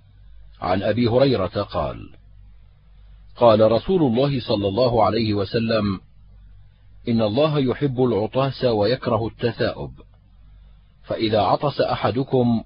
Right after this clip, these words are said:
فقال: "الحمد لله"، فحق على كل من سمعه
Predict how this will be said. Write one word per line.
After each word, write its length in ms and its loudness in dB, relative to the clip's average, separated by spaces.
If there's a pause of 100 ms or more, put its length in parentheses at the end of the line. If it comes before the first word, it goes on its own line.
(100)
فقال: 460 2
"الحمد 500 0
لله"، 500 0 (840)
فحق 440 -4
على 440 2
كل 340 -2
من 180 2
سمعه 560 -2